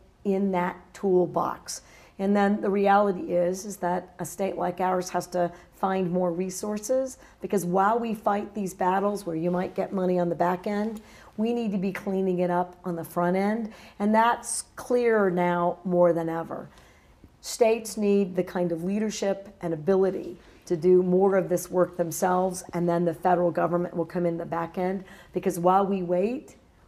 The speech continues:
we have pollutants that are migrating in places we do not want them. Last good thing, they're not gonna let 'em use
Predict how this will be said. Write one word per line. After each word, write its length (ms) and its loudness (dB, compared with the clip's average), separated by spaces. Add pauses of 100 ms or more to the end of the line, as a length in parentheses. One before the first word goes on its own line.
we 180 2
have 260 0
pollutants 720 -2
that 200 -2
are 140 -2
migrating 1080 0
in 100 -8
places 760 -4 (280)
we 200 0 (180)
do 460 2 (280)
not 500 -2
want 280 -4
them. 200 -14 (300)
Last 280 4
good 160 6
thing, 360 -2 (540)
they're 100 0
not 140 4
gonna 160 0
let 160 4
'em 100 2
use 540 4